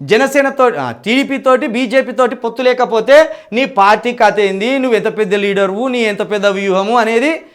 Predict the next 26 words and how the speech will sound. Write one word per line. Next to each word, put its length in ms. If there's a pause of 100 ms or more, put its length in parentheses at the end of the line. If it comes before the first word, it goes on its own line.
(160)
తెలిసిపోయేదే. 720 (160)
నీకు 260
దమ్ము 320
ఉంటే 160
వచ్చేసరికి 640
టీడీపీ 420
నుండి, 440
బీజేపీ 300
నుండి 180
బయటికి 360
వచ్చి 300 (220)
ఒంటరిగా 480
డి-, 420
లీడర్ 340
అని 240
నిరూపించుకో. 680 (280)
మేమే 420
వచ్చి 440 (260)
నీ 160
అటువంటి 320
లీడర్ 260
మాకు 200
కావాలి, 360
తెలంగాణకు 500
వచ్చి 140
తీసుకొస్తాం. 500